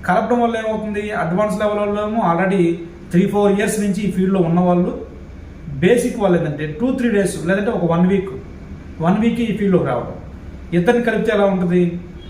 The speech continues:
ఎల్కేజీ స్టూడెంట్ని, already డిగ్రీ స్టూడెంట్ని కలిపినట్టు ఉంటుంది. అసలేం అర్థం కాదు. ఓకేనా?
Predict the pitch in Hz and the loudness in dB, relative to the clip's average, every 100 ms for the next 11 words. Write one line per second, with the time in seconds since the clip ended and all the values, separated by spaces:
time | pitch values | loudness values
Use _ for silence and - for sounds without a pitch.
0 | - - - 165 175 202 202 - 185 185 | -16 -18 -4 0 2 2 2 2 2 4
1 | 180 196 214 214 - 160 175 185 165 170 | 4 2 -2 -4 -4 0 2 4 4 4
2 | 196 185 180 175 175 170 170 170 175 147 | 2 2 4 6 4 2 2 2 0 0
3 | 127 - - - - - - - - 147 | -4 -8 -16 -18 -18 -18 -18 -18 -6 -4
4 | 143 185 185 175 139 139 110 98 - - | 2 4 4 2 0 -2 -2 -6 -12 -16
5 | - - 160 151 135 | -16 -10 -4 -2 -2